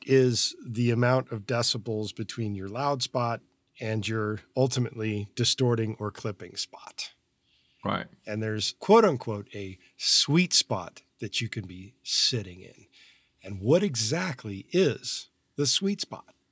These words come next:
Speaker 2: Now we're gonna open up this for discussion, right? Because people are gonna do different things. Now, there are some sort of conventions that, that we tend to stick with. If we start talking about the analog world,
Speaker 1: Uh-huh.
Speaker 2: the sweet spot would be zero,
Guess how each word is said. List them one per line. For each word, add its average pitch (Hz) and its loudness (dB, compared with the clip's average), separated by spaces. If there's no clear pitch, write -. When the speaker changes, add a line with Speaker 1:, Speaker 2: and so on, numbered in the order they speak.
Speaker 2:
Now 165 8
we're 185 10
gonna 160 6
open 135 6
up 120 2
this 117 0
for 113 0
discussion, 110 2
right? 101 -2
Because 113 -4
people 127 2
are 113 4
gonna 113 2
do 107 2
different 104 2
things. 104 -2
Now, 131 6
there 139 6
are 160 8
some 123 4
sort 120 2
of 113 0
conventions 117 2
that, 107 0
that 104 -4
we 113 -4
tend 101 -6
to - -8
stick - -4
with. - -6
If 135 4
we 151 6
start - 4
talking 131 4
about 113 2
the - -2
analog 110 2
world, - -10
Speaker 1:
Uh-huh. 135 -4
Speaker 2:
the 104 -2
sweet 135 6
spot 110 2
would 101 0
be 98 2
zero, 101 0